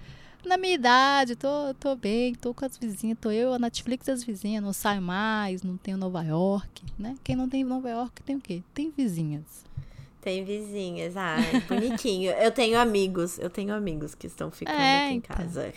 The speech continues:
Speaker 2: Quase como ter vizinhas.
Speaker 1: Exatamente.
Speaker 2: Great.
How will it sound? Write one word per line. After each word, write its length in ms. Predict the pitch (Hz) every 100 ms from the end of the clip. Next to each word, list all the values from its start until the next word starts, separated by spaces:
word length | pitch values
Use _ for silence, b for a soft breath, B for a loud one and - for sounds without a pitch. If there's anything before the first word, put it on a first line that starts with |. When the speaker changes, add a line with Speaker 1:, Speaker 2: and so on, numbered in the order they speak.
| -
Speaker 2:
Quase 380 | - 185 190 208
como 260 | - 185 185
ter 180 | 202
vizinhas. 840 | 190 202 175 - 87 - - - - - - -
Speaker 1:
Exatamente. 1300 | 196 214 196 151 - 247 262 170 170 - - - - - _ - - - - - - B B B B B - - - - -
Speaker 2:
Great. 920 | 233 247 247 220 196 185 - -